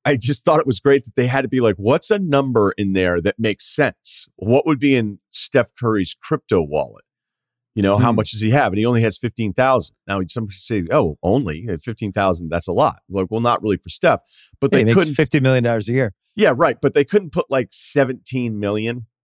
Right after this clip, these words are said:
Speaker 1: in his crypto position, 'cause then it would just be an absurd commercial. So I just, I think that's an awesome conversation. Probably not for this pod, so I'm gonna stop.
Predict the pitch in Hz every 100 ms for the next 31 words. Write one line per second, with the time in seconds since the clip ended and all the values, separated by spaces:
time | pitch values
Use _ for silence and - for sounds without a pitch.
0 | - 104 95 - 107 - 113 - 107 113
1 | - 127 117 87 107 98 95 95 - 107
2 | 92 82 - - 98 90 - 82 90 95
3 | 120 113 120 98 120 156 - _ _ -
4 | 131 185 175 165 143 - 110 123 - 113
5 | 113 107 92 - 104 - 113 135 139 127
6 | 110 95 98 - 110 110 - 92 82 -
7 | 90 90 -